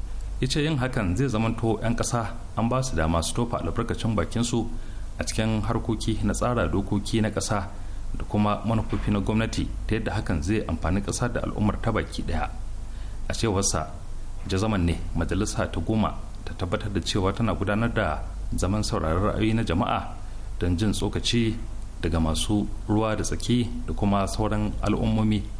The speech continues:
da ma masana akan harkoki na dokoki.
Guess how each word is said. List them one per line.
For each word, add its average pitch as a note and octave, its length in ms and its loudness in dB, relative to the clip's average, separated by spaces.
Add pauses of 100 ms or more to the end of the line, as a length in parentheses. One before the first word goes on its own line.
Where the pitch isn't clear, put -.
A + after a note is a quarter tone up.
(240)
da F2 80 2
ma G2 140 4
masana A#2+ 360 0
akan - 320 0
harkoki G2 680 0
na F#2+ 240 4
dokoki. G2 560 0